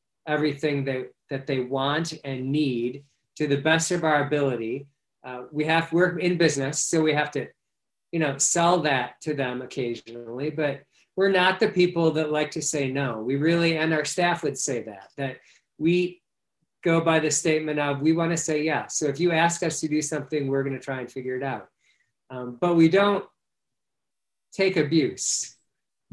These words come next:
So, and in the situation of, "Well, no, that's, that booth is not good enough," or, "No, I'm not going to wait in your waiting line," we will politely let people know that there are other restaurants in town that they might consider, and they're right down the street.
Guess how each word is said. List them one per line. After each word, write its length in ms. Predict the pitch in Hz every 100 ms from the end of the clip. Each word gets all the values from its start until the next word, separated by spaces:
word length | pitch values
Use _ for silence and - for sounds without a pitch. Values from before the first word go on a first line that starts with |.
| 165
So, 240 | - 165
and 120 | 165
in 100 | 196
the 100 | 202
situation 760 | 180 185 185 175 160 151 - 151
of, 360 | 147 139 131 _ _ _ _
"Well, 120 | 147
no, 180 | 160 175
that's, 280 | 170 156 -
that 280 | 156 160 147
booth 280 | 165 165 165
is 180 | 139
not 340 | 147 151 151 151
good 220 | 151 143
enough," 440 | 135 131 127 143
or, 120 | 143 139
"No, 260 | 143 165
I'm 300 | 156 143 139
not 420 | 147 160 180 -
going 300 | 143 139 131
to 80 | 127
wait 420 | 120 127 120 113 _ _ _ _
in 160 | 143 139
your 160 | 135
waiting 380 | 127 127 123 120
line," 380 | 113 110 113 135
we 280 | 143 156 165 _
will 220 | 165 165
politely 560 | - 170 165 175 180 175
let 260 | 160 160
people 260 | 160 156 170
know 280 | 151 135 139
that 180 | 165
there 140 | - 151
are 240 | 139 135 _ _ 147
other 240 | 151 160
restaurants 540 | 151 139 156 147 143
in 100 | 156
town 320 | 143 139 139 139
that 120 | 135
they 100 | 135
might 220 | 135 135
consider, 500 | 139 135 131 123 135
and 200 | 131 127 - _ _ _
they're 120 | 147
right 220 | 143 143 143
down 220 | 147 143
the 60 |
street. 460 | 147 - 185 110 -